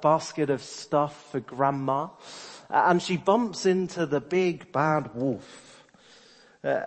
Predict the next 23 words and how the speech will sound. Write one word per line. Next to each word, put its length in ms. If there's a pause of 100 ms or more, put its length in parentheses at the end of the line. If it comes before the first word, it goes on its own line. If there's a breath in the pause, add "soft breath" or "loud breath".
and, 320
uh, 180
the 100
big 280
bad 320
wolf 220
finds 380
out 200
that 220
he, 240
he's 240
going 320
off, 260
that 260
she's 200
going 240
off 120
to 160
Grandma's 500
house, 380
and, 140 (460 loud breath)
and 260
so 320